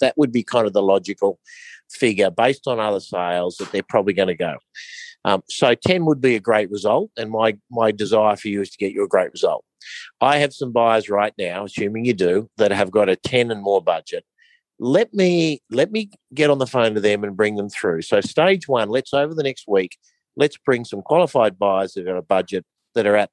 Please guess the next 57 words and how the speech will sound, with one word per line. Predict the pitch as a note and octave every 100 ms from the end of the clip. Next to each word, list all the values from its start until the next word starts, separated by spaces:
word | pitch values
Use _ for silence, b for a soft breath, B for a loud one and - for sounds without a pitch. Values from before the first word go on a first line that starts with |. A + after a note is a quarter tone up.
| G#2
the, |
sort | F#2+ - G2
of |
your | G2
dream | F#2 G#2 G2+ F#2+
price." | - F2+ C#2+ - - B B B B B
Now, | C3+ C3+
one | D#3+
or | C#3+
two | D3 A#2+
things, | A#2+ A#2
Tom's | - G#2 G2+
gonna | G2
happen. | G2+ A2 F#2+
I'm | G#2+
either | B2 A#2
gonna | G#2
bring | G2 A2+
you | G#2
a | F#2+
contract | - G2+ - F#2+ -
with | F#2 -
your |
dream | F2+ G2 F#2+
price | F2+ G2+ F2+
on | G2+ F#2
it, | E2
we'll | F2+
celebrate | - F2+ F2+ F#2 F2
there | F#2 F2+
and | F2+
then, | A#2+ D#3
and | G#2+
we'll | F#2+
move | G2 F#2+
you | F2
to | E2+
your | E2+
next | G#2+ C3+ -
home, | B2 B2 A#2+ B B B
or | - D#3+
we're | D3
gonna | C#3 C3
get | A#2
feedback, | - A2 G2+ F2 F#2+ F#2+
and | G2
the | G2
feedback's | - G#2+ F#2+ F#2+ -
gonna | F#2+
say, | F#2 G2 F2+
"Well, | B2 B2+ A#2+
you | A2+
know, | G2+
five | F#2+ A#2 G#2+ -
people | G#2+ G2 F#2+
that |
have | F#2